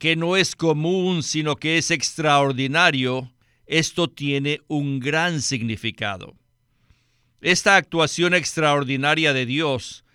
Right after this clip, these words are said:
indica que siempre que el hombre fracasa, Dios realiza una acción excelente. Y en este caso, la situación era así.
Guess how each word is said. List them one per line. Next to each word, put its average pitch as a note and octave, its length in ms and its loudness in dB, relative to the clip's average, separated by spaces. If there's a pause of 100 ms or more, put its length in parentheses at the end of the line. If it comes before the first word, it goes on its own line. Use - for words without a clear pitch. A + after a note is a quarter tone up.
(300)
indica D#3 520 2
que E3 220 0
siempre A#3 760 0
que F#3 220 4
el E3 100 4
hombre F#3 380 2
fracasa, C3+ 1000 -2 (380)
Dios F3 760 0 (120)
realiza F#3 880 4
una F#3+ 320 4
acción E3+ 500 0
excelente. B2+ 1000 -2 (560)
Y D3 120 2
en G3+ 80 4
este C#4 280 0
caso, D3+ 560 0
la D#3+ 180 0
situación F#3 640 0
era G#3 160 2
así. G3 400 -4